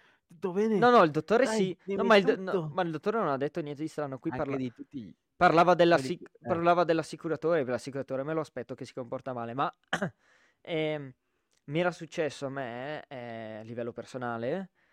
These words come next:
Speaker 2: eh, una questione un po' privata che non divu-, non dico, ma dico cosa mi è successo. Sono andato da,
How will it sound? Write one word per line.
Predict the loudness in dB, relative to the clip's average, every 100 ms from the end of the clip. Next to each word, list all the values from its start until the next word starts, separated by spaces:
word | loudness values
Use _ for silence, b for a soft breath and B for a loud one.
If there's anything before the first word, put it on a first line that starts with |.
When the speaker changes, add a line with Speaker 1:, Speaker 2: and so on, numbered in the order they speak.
| _ _
Speaker 2:
eh, | -12 -8 -6 -6 -8
una | -10 -10
questione | -10 -10 -6 -6 -4
un | -8
po' | -10 -12
privata | -8 -6 -6 -8 -12
che | -10 -10
non | -10 -12 -12
divu-, | -12 -14 -16
non | -14 -14 -12
dico, | -12 -10 -8
ma | -8
dico | -8 -10
cosa | -12 -12
mi | -12
è |
successo. | -14 -16 -14 -14 -14
Sono | -16 -10
andato | -8 -8
da, | -6 -6 -6 -8